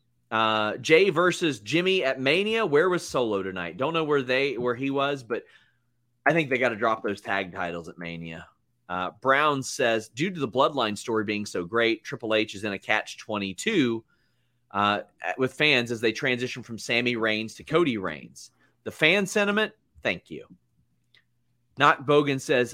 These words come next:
"Add Sami to the main event, make it first pin takes, uh, W W E title, second pin takes Universal title, both pin Reigns, Cody gets the first pin." Sadly, not happening, though.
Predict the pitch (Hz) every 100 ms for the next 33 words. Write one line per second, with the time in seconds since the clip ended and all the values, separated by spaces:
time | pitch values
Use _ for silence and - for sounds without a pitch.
0 | - 139 165 170 - 165 165 139 123 117
1 | 151 151 113 131 143 - 123 123 127 -
2 | 165 165 - 165 147 151 147 147 131 -
3 | - _ _ _ _ _ 123 120 117 139
4 | 139 131 156 160 151 147 143 - 147 143
5 | 131 143 143 135 127 113 135 123 131 143
6 | 143 135 139 131 127 123 _ _ _ _
7 | 92 202 208 - - 170 160 143 139 135
8 | 139 135 - 151 151 139 131 - - 131
9 | 117 - 127 117 110 110 - 123 120 110
10 | 107 107 95 - 87 85 82